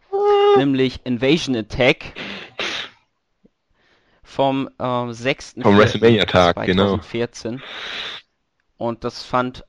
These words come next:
Speaker 2: auch in der gleichen Halle statt wie die Wrestle One Outbreak Show,
Speaker 1: Echt?
Speaker 2: nämlich in der Tokyo Ryogoku Kokugikan. Oder Sumo Hall für die Ausländer.
Speaker 1: <laughs> Echt?
Speaker 2: Ja. Ja.
Speaker 1: Tatsache.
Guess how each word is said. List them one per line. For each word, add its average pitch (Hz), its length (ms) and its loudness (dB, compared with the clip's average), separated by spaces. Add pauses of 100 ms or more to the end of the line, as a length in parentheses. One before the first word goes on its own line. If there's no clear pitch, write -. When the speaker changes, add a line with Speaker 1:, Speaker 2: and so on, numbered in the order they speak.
Speaker 2:
auch 113 340 -4
in 120 80 -8
der 113 120 -4
gleichen 117 380 -2
Halle 123 220 -8
statt - 340 -10
wie 107 120 -10
die 107 140 -10
Wrestle 104 280 -8
One 104 320 -8
Outbreak 104 440 -12
Show, - 140 -12
Speaker 1:
Echt? 104 180 -4
Speaker 2:
nämlich 107 300 -12
in 110 140 -10
der 107 240 -6
Tokyo 127 500 -6 (240)
Ryogoku 135 560 -2
Kokugikan. - 960 -12 (840)
Oder 113 160 -4
Sumo 120 400 -2
Hall 98 260 -6
für - 220 -14
die 98 200 -12
Ausländer. - 420 2
Speaker 1:
<laughs> 131 160 8 (760)
Echt? - 360 2 (1400)
Speaker 2:
Ja. - 140 -18 (760)
Ja. 135 160 -8 (360)
Speaker 1:
Tatsache. 110 560 -2